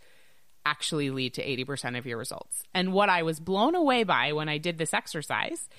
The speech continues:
is that my twenty percent of activities that have led to the vast majority of my biggest wins have been connecting with people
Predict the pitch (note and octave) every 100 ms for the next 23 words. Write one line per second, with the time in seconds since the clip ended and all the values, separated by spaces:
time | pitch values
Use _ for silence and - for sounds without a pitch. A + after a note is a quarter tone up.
0 | - - - - F#3+ F3+ F#3+ F3+ F3 E3
1 | F3 C4 - G#3 G#3 G3+ G3 G#3 F3+ D#3+
2 | D#3+ C4+ A3+ F3+ D#3+ D#3+ E3 E3 E3 E3
3 | F#3 E3 E3 E3 D3+ E3 F#3 G#3 E3+ E3+
4 | E3 D#3 D#3+ D#3+ D#3 D#3 - A3+ G3 F#3+
5 | - - - - - - G#3+ G#3+ F#3 E3
6 | F3+ F#4 F4+ - - - - - - -
7 | - A#3+ F4 - G3 D3+ - D3 - D#3